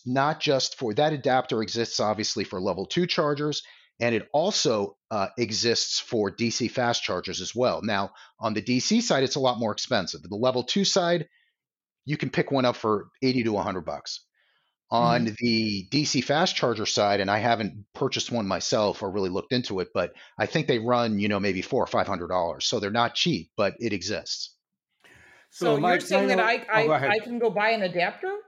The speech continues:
Speaker 2: so I could use a Tesla station with my Mach-E, for example?
Speaker 1: No, you can't use a Tesla station, but you can use
Speaker 3: The other way,
Speaker 1: a
Speaker 3: yeah.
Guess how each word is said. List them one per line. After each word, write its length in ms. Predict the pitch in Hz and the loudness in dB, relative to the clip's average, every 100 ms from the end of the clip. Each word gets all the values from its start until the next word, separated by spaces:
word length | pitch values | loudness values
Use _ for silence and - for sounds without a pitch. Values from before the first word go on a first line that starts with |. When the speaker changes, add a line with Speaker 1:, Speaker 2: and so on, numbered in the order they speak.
| _ | _
Speaker 2:
so 240 | _ - 220 | _ -2 2
I 100 | 208 | 2
could 200 | 208 170 | 0 -2
use 160 | 190 | -4
a 80 | 269 | -4
Tesla 320 | 269 262 285 | -6 -6 -6
station 420 | 269 262 254 302 240 | -6 -4 -4 -4 -2
with 160 | 226 | -2
my 480 | 202 196 180 180 170 - _ _ - | 0 2 2 0 -6 -20 _ _ -6
Mach-E, 640 | 190 214 214 208 180 160 | 0 2 2 -2 -4 -4
for 100 | 139 | -10
example? 480 | 135 147 135 - - _ _ _ _ _ | -8 -8 -8 -14 -20 _ _ _ _ _
Speaker 1:
No, 540 | 113 120 143 160 143 110 | -10 0 4 6 4 2
you 260 | 117 135 | 2 0
can't 500 | 123 - 156 156 175 | -2 -4 2 2 2
use 180 | 156 170 | 2 2
a 60 | 143 | 0
Tesla 480 | - 170 170 143 110 | 0 0 0 -2 -4
station, 520 | - 98 92 - 98 | -2 -2 -2 -2 -2
but 120 | 107 | -2
you 180 | 113 127 | -2 -4
can 280 | 135 131 127 | -2 -2 0
use 680 | 120 123 117 113 - - 131 | 2 2 0 -2 -4 -8 -8
Speaker 3:
The 120 | 139 | -2
other 280 | 156 - 104 | 2 4 4
way, 220 | 104 101 | 4 0
Speaker 1:
a 40 | |
Speaker 3:
yeah. 200 | 98 101 | -4 -6